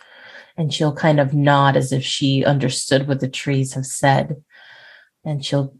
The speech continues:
go up the, those big steps and put her hands against the, the two big wooden doors. And she'll kind of feel them for a second before holding the,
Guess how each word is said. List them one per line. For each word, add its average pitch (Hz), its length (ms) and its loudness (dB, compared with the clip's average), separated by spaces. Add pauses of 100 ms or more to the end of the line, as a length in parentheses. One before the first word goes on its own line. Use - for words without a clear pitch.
go 151 200 4
up 143 200 2
the, 143 320 0
those 143 240 -4 (120)
big 143 220 2
steps - 800 -2 (240)
and 139 340 -2
put 165 180 2
her 151 140 0
hands 139 720 0 (720)
against 143 880 -2
the, 139 420 2
the 151 100 -2
two 147 380 -2
big 139 360 -2
wooden 143 280 0
doors. 135 600 -2 (100)
And 135 140 -10
she'll 147 120 -6
kind 160 220 0
of 185 100 0
feel 156 440 2
them 156 240 4
for 156 160 0
a 151 60 2
second 147 640 0 (760)
before 139 580 0
holding 147 680 0
the, 143 500 -2